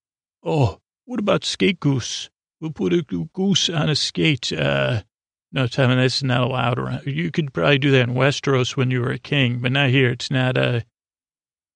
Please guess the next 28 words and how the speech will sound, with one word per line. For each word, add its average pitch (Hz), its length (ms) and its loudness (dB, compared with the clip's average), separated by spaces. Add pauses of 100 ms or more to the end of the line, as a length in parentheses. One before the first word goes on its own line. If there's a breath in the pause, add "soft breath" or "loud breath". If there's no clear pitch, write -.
(120)
oh, 120 280 -2
you, 135 200 -4
you 196 320 -2
and 170 120 4
your 123 120 4
morals, 131 880 2
oh 151 200 0
boy. 139 640 0 (1080)
But 170 160 0
if 165 160 0
they 160 200 2
sign 180 560 0
the 143 100 0
release, 135 640 0
we 143 180 -2
could - 180 -6
film 143 300 2
them 123 160 2
for 123 180 -2
Skate 135 340 -2
Goofs, 127 460 -4
and 131 140 0
we 131 80 0
don't 131 160 2
have 120 220 -2
to 120 160 -2
do 135 240 0
anything. 120 580 0